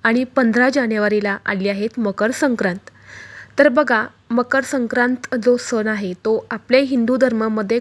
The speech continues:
खूप महत्त्वाचा सण मानला जातो. हा जो सण आहे, तर हा वर्षातील पहिला सण असल्यामुळे सर्वजण अगदी आनंदाने साजरा करतात. त्याचबरोबर संक्रांतीच्या दिवशी तिळगुळ देऊन जुना रुसवा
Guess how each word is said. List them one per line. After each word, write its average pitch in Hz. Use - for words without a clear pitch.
खूप 294
महत्त्वाचा 247
सण 233
मानला 220
जातो. 208
हा 302
जो 302
सण 269
आहे, 226
तर 214
हा 226
वर्षातील 247
पहिला 247
सण 277
असल्यामुळे 233
सर्वजण 269
अगदी 226
आनंदाने 240
साजरा 202
करतात. 196
त्याचबरोबर 262
संक्रांतीच्या 269
दिवशी 233
तिळगुळ 262
देऊन 262
जुना 254
रुसवा 254